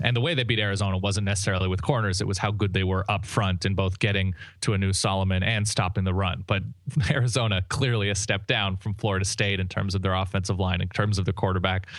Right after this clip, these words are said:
So what I expect from Oregon is they're going to give up a couple of big plays at least to Florida State because of that secondary. And that's okay. I, this was never going to be a thirteen ten, seventeen thirteen, thirty to thirteen game anyway. This was always gonna be a bit of a shootout, is, is what the feel was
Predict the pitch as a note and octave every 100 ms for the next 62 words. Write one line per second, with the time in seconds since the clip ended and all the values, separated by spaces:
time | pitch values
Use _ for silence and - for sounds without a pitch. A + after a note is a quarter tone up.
0 | - - C3+ A#2 A2+ - D3+ C#3+ D#3+ F3+
1 | - D3 B2+ C3+ A#2 A2+ A2 G#2 G2+ G#2
2 | A2 A#2 A#2 A2+ B2 A2 G#2+ - A2 -
3 | G#2+ A2 F#2+ G#2 F#2 G#2 F#2+ G2 G2+ F#2+
4 | F#2 F#2 F#2+ F#2+ F#2 - F#2+ F#2 G2 A2
5 | F#2 G2 F#2+ - F#2 G2 F2+ F#2 F2+ -
6 | - B2+ G#3 - E3+ A2+ F2 - _ _
7 | - - C#3 C#3+ C#3+ D3+ A#2+ C3+ B2 A#2
8 | A#2+ G#2 A2 G#2+ A2 - A2+ - G#2+ G#2+
9 | A2 G2+ G2 G2+ G2 - G2 F#2+ G#2+ F#2
10 | F#2+ F#2 - F#2 F2+ - A2+ A2 G2 F#2+
11 | G#2 G2 G#2+ F#2+ F#2+ F#2 F2+ F2+ F2+ G2
12 | - B2 C3 B2 A2 A2 G#2 F2+ A2 G2+
13 | F#2+ F#2 G2 F2+ G2 - - A2 G2 F#2+
14 | G2+ - G#2+ G2 F#2 F#2